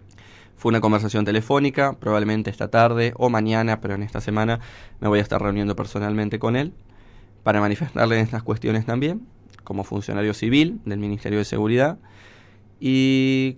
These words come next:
como yo te decía antes fuera de micrófono, en, en mi caso puntual no es mi estilo pedir la cabeza de nadie, pero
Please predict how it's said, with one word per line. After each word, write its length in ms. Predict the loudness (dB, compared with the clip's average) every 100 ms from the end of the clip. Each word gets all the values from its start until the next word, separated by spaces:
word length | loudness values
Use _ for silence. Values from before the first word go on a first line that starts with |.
| -8
como 220 | -6 -2
yo 200 | 0 2
te 80 | 2
decía 300 | 0 2 0
antes 280 | 2 0 0
fuera 240 | 2 4
de 80 | 4
micrófono, 580 | 2 -2 -4 -4 -6 -6
en, 440 | -6 -4 -4 -6 -8
en 180 | -6 -2
mi 120 | 0
caso 280 | 0 -2 -2
puntual 340 | -2 -2 -2
no 60 | 0
es 60 | -2
mi 80 |
estilo 340 | -2 -2 -2 -2
pedir 160 | -2
la 120 | -2 -2
cabeza 280 | -2 -2
de 80 | -4
nadie, 320 | -4 -6 -10 -16 -14 -4
pero 580 | -2 0 0 0 -2